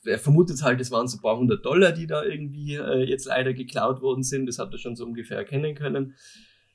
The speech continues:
Und, ähm, er sagt dann eben auch noch, dass er den Onkel Tony halt auch nicht irgendwie zurückrufen konnte, weil die Nummer nicht im Telefonbuch steht und die Auskunft ihm auch nicht weiterhelfen hat, äh, können. Und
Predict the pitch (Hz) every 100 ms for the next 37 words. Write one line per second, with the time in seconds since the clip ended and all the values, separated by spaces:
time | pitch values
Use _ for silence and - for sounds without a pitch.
0 | _ - 131 131 127 123 120 120 117 113
1 | 117 113 113 120 139 135 127 120 113 127
2 | 123 113 120 117 120 123 120 127 127 107
3 | - 107 - 127 127 127 117 127 180 233
4 | 208 196 156 165 170 143 127 120 123 127
5 | 117 117 104 98 107 101 123 156 160 -
6 | _ _ 147 143 - 131 139 139 120 -
7 | - - 120 127 113 101 - - 170 175
8 | - 156 156 151 143 127 131 143 - 143
9 | 127 - - 123 - - 139 147 156 151
10 | - - - - _ _ _ _ _ -
11 | 143 135 139 135 131 127